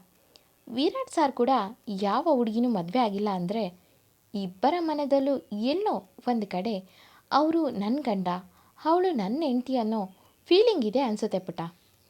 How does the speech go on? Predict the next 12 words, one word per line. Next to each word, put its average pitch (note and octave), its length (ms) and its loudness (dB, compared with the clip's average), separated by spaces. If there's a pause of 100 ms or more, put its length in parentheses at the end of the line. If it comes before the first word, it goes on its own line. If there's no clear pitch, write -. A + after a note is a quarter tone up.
(680)
ಗಂಡ F#3 260 -2 (100)
ಹೆಂಡತಿ D4 340 0
ಸಂಬಂಧ C4 460 -2 (680)
ಅಷ್ಟು D#4+ 260 -2
ಈಸಿಯಾಗಿ B3 800 2
ಬಿಡಿಸೋಕೆ B3 540 -4
ಸಾಧ್ಯ G#3 400 -4
ಇಲ್ಲ" F#3 180 0 (560)
ಎಂದವರು. B3 520 0 (600)
"ನಡಿ C4+ 320 2 (100)
ಮಲಗು" G#3+ 380 4 (320)
ಎಂದ್ರು. G#3 240 0